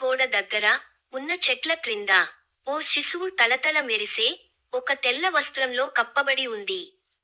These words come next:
కళ్ళల్లో వెన్నెల మెరుపు, నుదిటిపై ఒక చిన్న కమలములా ఉండే బొట్టు. అలా ఆ ముద్దులొలికే చిన్నారి మోమును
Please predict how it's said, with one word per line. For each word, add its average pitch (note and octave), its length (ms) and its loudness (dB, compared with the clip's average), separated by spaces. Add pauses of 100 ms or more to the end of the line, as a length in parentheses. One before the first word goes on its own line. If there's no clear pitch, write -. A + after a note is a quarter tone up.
కళ్ళల్లో F4+ 460 0
వెన్నెల C#4 440 0
మెరుపు, A#3+ 520 -4 (320)
నుదిటిపై D4 640 -2 (340)
ఒక B3+ 160 -2
చిన్న C#4+ 380 0
కమలములా C4 720 4
ఉండే A#3 320 -2
బొట్టు. F#3+ 520 -8 (360)
అలా B3 380 6 (380)
ఆ C4 140 10
ముద్దులొలికే D#4 760 -2 (100)
చిన్నారి C4 380 4
మోమును G#3+ 540 -6